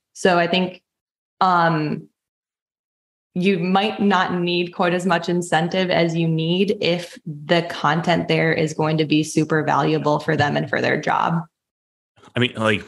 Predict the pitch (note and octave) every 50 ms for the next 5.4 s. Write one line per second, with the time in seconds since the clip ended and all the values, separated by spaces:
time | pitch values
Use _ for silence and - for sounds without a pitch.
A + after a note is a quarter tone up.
0 | - - - - - - A2+ A2+ G2 A#2+ A2+ A2 G#2+ G#2+ - A#2+ A2+ - B2 A2+
1 | G#2+ A2+ G2+ G#2 G2 - A2 G#2 G2+ G2 F#2 - - F#2 F2+ - - F2+ E2 D#2
2 | - - - - F#2+ F#2 F2+ F#2 G#2 G#2+ G#2 G#2 G#2 G2+ G#2 G2 G2+ F#2+ - -
3 | G2+ G2 G2 - - G2+ G2+ G2 G2 G2 F#2+ G2 - A#2 A2+ - _ _ B2 A#2+
4 | A#2+ A2+ C3 A2+ A#2+ C#3+ C#3+ - - - - A2 G#2 G2+ G2 G2 F#2+ G2 - _
5 | - F#2 F2 - F#2+ D#2+ C#2+